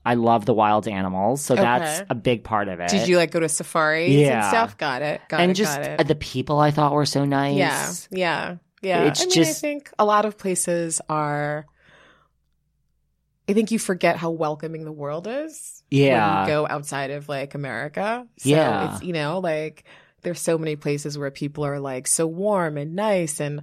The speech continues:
Speaker 2: you know, especially, like, as a, I live in New Jersey now, but, like, I'm a New Yorker. So especially, like, you know, the stereotypical thing about New Yorkers is that, like, nobody smiles and everybody grimaces on the subway.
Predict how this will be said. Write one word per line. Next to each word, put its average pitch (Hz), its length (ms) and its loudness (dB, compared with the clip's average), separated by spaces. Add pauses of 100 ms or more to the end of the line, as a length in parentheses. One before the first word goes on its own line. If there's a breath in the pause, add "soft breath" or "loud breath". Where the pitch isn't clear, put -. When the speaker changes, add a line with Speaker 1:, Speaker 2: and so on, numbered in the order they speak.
(300 loud breath)
Speaker 2:
you 190 80 -4
know, 175 100 4
especially, 175 500 2
like, 156 220 0
as 147 260 0
a, 147 140 0
I 170 120 4
live 180 180 2
in 185 60 2
New 170 100 2
Jersey 151 340 0
now, 135 180 0
but, 127 120 -4
like, 127 240 -4 (300)
I'm 143 140 0
a 139 40 -2
New 135 100 -4
Yorker. 127 460 -6 (320 loud breath)
So 185 240 6
especially, 175 540 2
like, 151 360 0 (580)
you 339 100 4
know, 233 160 6
the 185 100 2
stereotypical 185 720 0
thing 170 180 -2
about 156 220 0
New 156 100 -6
Yorkers 151 520 -2
is 147 100 -6
that, 143 240 0
like, 143 320 0
nobody 151 300 -2
smiles 147 500 -2
and 151 60 -6
everybody 147 240 -6
grimaces 147 480 0
on 139 100 2
the 139 60 0
subway. 131 560 2